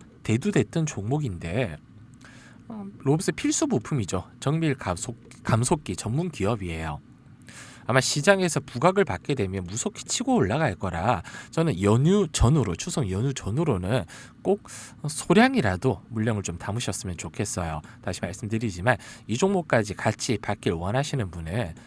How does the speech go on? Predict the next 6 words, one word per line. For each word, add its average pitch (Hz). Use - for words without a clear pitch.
여기 87
설문 139
참여라든지 104
아니면 90
문자로 131
요렇게 90